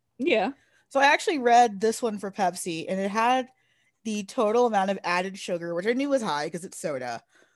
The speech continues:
Speaker 2: but it gave a percentage of what that is in comparison to, like, the sugar you're supposed to have in a day.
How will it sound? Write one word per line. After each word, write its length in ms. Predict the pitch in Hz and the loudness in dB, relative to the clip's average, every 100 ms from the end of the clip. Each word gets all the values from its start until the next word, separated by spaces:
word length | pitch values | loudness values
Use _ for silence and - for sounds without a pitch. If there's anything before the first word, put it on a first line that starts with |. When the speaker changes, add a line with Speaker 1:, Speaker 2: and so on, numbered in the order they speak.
| _ _ | _ _
Speaker 2:
but 140 | 220 220 | -4 -4
it 100 | 190 | -2
gave 240 | 277 320 | -2 -2
a 60 | 330 | -4
percentage 760 | - 247 - 233 220 240 185 170 | -4 -6 -4 -6 -4 -4 -2 -4
of 180 | 190 | -6
what 340 | 185 180 - - | -2 -2 -2 0
that 240 | 185 185 - | 2 2 0
is 580 | 165 170 208 220 - _ _ _ _ _ _ | -2 0 -2 -8 -14 _ _ _ _ _ _
in 160 | 214 226 | 0 2
comparison 600 | 247 247 180 190 208 214 | 2 2 2 0 -2 -2
to, 40 | |
like, 200 | 190 190 | 0 0
the 120 | 202 196 | 0 -4
sugar 360 | - 180 196 | -2 -2 -2
you're 220 | 185 180 | -2 -4
supposed 240 | 185 190 196 | -4 -6 -4
to 80 | 202 | -2
have 360 | 170 160 170 | 0 0 0
in 100 | 175 | -2
a 80 | 170 | -6
day. 680 | 156 156 151 170 202 269 | -2 -2 0 0 0 -2